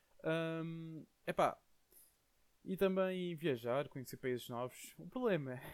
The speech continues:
<laughs> é que não há dinheiro, estão a ver? Se houvesse dinheiro, se o pessoal todo, pá, se nós todos fôssemos ricos,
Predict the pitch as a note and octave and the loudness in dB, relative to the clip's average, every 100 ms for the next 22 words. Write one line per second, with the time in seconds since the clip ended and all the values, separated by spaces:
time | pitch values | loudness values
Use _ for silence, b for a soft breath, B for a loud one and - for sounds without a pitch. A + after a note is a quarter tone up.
0 | B B - C3+ - - C#3+ D3 D3 D3+ | B B -14 -14 -12 -8 -6 -6 -6 -6
1 | E3+ D3+ C3 B2 A2+ A2 - - G3 G3+ | -6 -4 -4 -6 -10 -10 -6 -2 0 0
2 | - B2+ D#3 B2 C3+ - - B2+ - A#2 | -4 -4 -2 -4 -6 -8 -4 -4 -4 -8
3 | - - G#2+ - - C#3+ D3 - - C3 | -6 -2 -2 -4 -6 -6 -6 -10 -10 -10
4 | C3 - D3+ D#3 - | -12 -8 -8 -8 -14